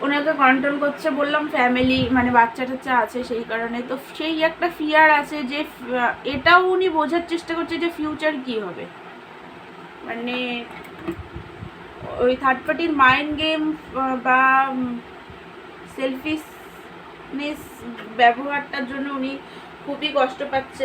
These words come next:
থার্ড পার্টি ওনার সাথে আগে খুবই রোমান্টিক কানেকশানে থাকতেন, এখন সেটা, সেইখানে ওনাকে কন্ট্রোল করছে। এই সমস্ত ভাব যে পেন, দুঃখী, স্যাড, প্রচণ্ডভাবে একটা স্যাডের এনার্জিতে উনি আছেন থার্ড পার্টির সাথে। একদম ভালো নেই, একদম হ্যাপি নেই আপনার পার্টনার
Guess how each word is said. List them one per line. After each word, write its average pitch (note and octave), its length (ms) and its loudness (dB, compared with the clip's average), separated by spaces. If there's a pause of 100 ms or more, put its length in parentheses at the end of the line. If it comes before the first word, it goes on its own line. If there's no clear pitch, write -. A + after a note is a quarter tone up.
(160)
থার্ড C4+ 280 2
পার্টি D4+ 220 -2 (120)
ওনার D4+ 240 0
সাথে E4 260 -6
আগে D4 300 4 (100)
খুবই D#4 200 -6
রোমান্টিক C#4 540 0 (100)
কানেকশানে C4+ 560 -4 (100)
থাকতেন, B3+ 460 -2
এখন B3+ 360 0
সেটা, B3+ 500 0
সেইখানে B3+ 340 0
ওনাকে B3+ 260 0
কন্ট্রোল A#3+ 520 -4
করছে। - 280 -4 (440)
এই E4 240 4
সমস্ত E4+ 320 2
ভাব C#4+ 240 6 (140)
যে D4+ 80 -2 (120)
পেন, D#4 200 4 (140)
দুঃখী, D4+ 340 -4 (100)
স্যাড, A3 260 4 (260)
প্রচণ্ডভাবে C4 640 0
একটা C4 220 -2 (600)
স্যাডের A#3+ 380 4
এনার্জিতে B3 600 2 (120)
উনি A#3 180 -6
আছেন F#3 440 -4
থার্ড G3+ 220 -6
পার্টির F#3+ 240 -6
সাথে। - 200 -6
একদম A#3+ 340 0
ভালো G3+ 220 -2
নেই, G3 220 -8
একদম A#3+ 380 0
হ্যাপি B3 320 -2
নেই G#3+ 200 -4
আপনার G3+ 220 -10
পার্টনার G3+ 320 -10